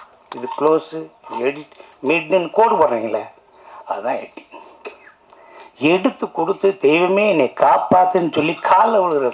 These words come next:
புதுல இருக்கு. So, இந்த யூனியன், எடிட்டிங் யூனியன், எல்லாரும், எல்லாரும் புதுசா வந்தாங்க, எல்லாரும் வந்து, எல்லாரும் சிறப்பா இருந்தாங்க. இன்னைக்கு பெரிய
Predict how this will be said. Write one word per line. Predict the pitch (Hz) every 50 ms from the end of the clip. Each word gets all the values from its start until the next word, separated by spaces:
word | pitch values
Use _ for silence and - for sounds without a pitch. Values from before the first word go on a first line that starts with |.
| - 147
புதுல | 151 156 165
இருக்கு. | 156 120 101 95 - - - - _ _ _ _ _ _ _ - _ - - _ _ _ _ _ _ _ _ - -
So, | 120 123 120 120 - - - _ _ _ _ _ _ _ _ _ _ _ _ - - - _ _ _ _ _ _ _
இந்த | 113 107 117 120 123 120 120 127 139 139 143 - _ - - - - _ _ _ _ _ _ _ - - _ _ _ _ _ _ _ _ _ -
யூனியன், | 104 117 117 120 127 135 165 165 - - - - - _ _ - -
எடிட்டிங் | 113 110 117 - - 117 117
யூனியன், | 113 120 127 131 135 143 - _ _ _ _ _ _ - - _ _ _ _ _ _ _ _ _ _
எல்லாரும், | - 117 131 165 180 196 190 185 180 147 147 - - - - - - -
எல்லாரும் | 107 110 123 127 127 131 139 143 131 127 - _ - - - - - - - - _ -
புதுசா | 120 117 110 - 131 113
வந்தாங்க, | 117 120 117 123 - - -
எல்லாரும் | - 113 104 110 120 123 120 131
வந்து, | 123 120 127 131 131 - - 101
எல்லாரும் | 104 120 139 160 190 214 220 214 202 185 151 - -
சிறப்பா | - 139 156 156 -
இருந்தாங்க. | - 143 127 123 113 110 113 117 110 - 113
இன்னைக்கு | 117 117 113 117 135 131 - -
பெரிய | 147 143 175 185